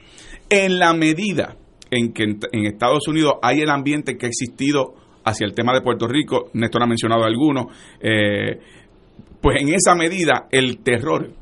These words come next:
existe ahora mismo con los miembros de la Junta y con el gobierno de Puerto Rico es que no se está, primero,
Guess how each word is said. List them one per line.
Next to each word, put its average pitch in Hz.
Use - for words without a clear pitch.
existe 135
ahora 143
mismo 139
con 110
los 104
miembros 135
de 180
la 160
Junta 147
y 135
con 104
el 104
gobierno 104
de 165
Puerto 151
Rico -
es 160
que -
no 156
se 214
está, 190
primero, 165